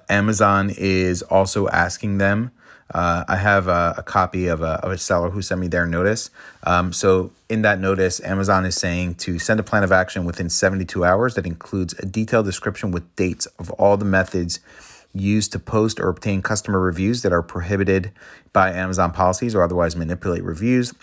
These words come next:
contact information, name, email address, website for any third parties you engage to manipulate reviews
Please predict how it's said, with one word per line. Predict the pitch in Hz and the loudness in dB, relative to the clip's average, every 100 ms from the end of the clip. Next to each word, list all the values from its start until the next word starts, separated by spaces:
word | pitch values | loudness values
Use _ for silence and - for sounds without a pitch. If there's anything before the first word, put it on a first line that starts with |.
| - | -14
contact | - 147 156 98 - | 0 0 2 0 -2
information, | 87 85 82 - 107 | -6 -4 -4 -4 -2
name, | 104 110 | 0 0
email | 98 98 92 | 0 0 0
address, | 87 87 90 - | 0 0 -2 -4
website | 90 87 - 95 87 | 0 0 2 0 0
for | 92 | 0
any | 95 | 0
third | 98 98 92 | -2 -4 -2
parties | 92 90 90 90 | -2 -2 -4 -4
you | 87 | -4
engage | 82 90 87 82 | -4 -2 -4 -4
to | - | -6
manipulate | 87 87 90 92 85 | -4 -4 -2 -2 -2
reviews | 90 80 87 107 120 | -2 -4 -2 -4 -4